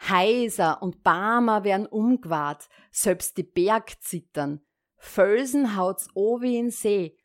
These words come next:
und der Himmel ist pechschwarz. Es donnert und blitzt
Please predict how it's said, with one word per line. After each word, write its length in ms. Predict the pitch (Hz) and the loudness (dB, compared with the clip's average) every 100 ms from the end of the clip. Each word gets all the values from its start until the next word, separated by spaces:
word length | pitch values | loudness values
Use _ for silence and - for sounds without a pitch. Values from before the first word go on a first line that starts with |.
| _ | _
und 220 | 190 185 | -6 -2
der 80 | 190 | 0
Himmel 580 | 185 - 202 240 269 262 - | -2 -2 0 2 2 -2 -8
ist 420 | 180 - - _ | -10 -12 -14 _
pechschwarz. 1040 | 196 202 - - - 170 160 143 - - - _ _ _ _ _ _ | -2 -2 -4 -10 -10 -8 -10 -10 -16 -18 -20 _ _ _ _ _ _
Es 340 | 247 254 - - _ | 2 2 0 -6 _
donnert 720 | 277 277 311 262 170 151 - | 2 4 6 4 2 -2 -6
und 240 | 247 247 - | -2 -2 -2
blitzt 580 | 226 214 - - - | -4 -4 -6 -12 -12